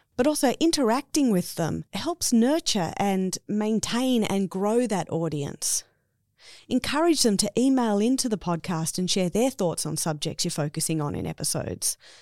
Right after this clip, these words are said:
This all goes back to the audience being the other member of the podcast. And this inclusion can be reinforced on social media. So in conclusion,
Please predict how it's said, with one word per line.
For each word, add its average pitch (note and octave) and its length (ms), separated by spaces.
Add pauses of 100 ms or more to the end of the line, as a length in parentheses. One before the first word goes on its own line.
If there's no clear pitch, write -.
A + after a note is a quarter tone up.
(500)
This A3+ 160
all C#4 140
goes C#4 240
back G#3+ 220
to G#3 100
the F3+ 220
audience G#3 640
being F3 500
the F#3+ 180
other G3+ 220
member F3+ 300
of D#3+ 100
the D3+ 100
podcast. - 840 (640)
And F3 160
this C4 180
inclusion A3+ 840 (340)
can F#3 140
be F3+ 100
reinforced F3+ 720
on D#3+ 80
social D#3+ 340
media. D3+ 540 (420)
So C4+ 220
in E4 140
conclusion, F#3+ 760